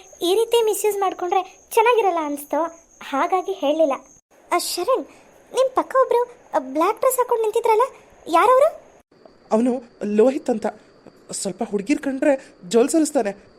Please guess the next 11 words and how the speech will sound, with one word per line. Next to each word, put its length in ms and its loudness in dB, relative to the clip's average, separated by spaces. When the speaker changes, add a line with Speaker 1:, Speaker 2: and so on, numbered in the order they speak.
Speaker 2:
ಸರಿ 280 0
ಇಲ್ಲ, 120 4
ಅದಕ್ಕೆ 240 0
ನಿಮ್ನ 200 2
ಈ 40 -10
ಕಡೆ 160 0
ಕರ್ಕೊಂಡ್ 280 0
ಬಂದಿದ್ದು. 240 -2
Speaker 1:
ಸರಿ 200 2
ಇಲ್ಲ 160 4
ಅಂದ್ಮೇಲೆ 460 -4